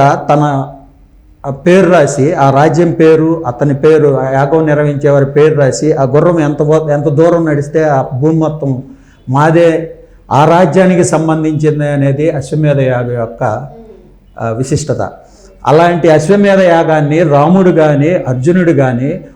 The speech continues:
వాళ్ళు అధికారంలో ఉన్నప్పుడు, రాముడు, ఆ, రాముడు రాజ్యం వెళ్తున్నప్పుడు,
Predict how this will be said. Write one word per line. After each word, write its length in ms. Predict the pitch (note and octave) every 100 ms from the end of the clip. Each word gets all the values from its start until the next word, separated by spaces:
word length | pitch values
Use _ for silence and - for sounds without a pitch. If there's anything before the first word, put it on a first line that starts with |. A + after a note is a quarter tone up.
| -
వాళ్ళు 640 | C3 E3+ F#3+ F3+ D3+ D3+ D3 - - _ - -
అధికారంలో 720 | C#3 D#3+ A3+ A#3 A3+ G#3+ G3
ఉన్నప్పుడు, 500 | F3+ D#3+ C#3+ C3+ A#2 - -
రాముడు, 680 | A#2 D3 F#3 F#3+ F3 B2 - - - B2
ఆ, 320 | C3 C#3+ C3
రాముడు 380 | C3 E3+ F#3 F3
రాజ్యం 460 | C#3+ D#3 C#3+ E3+
వెళ్తున్నప్పుడు, 840 | E3 D#3+ E3 E3 D3+ F3+ G3 -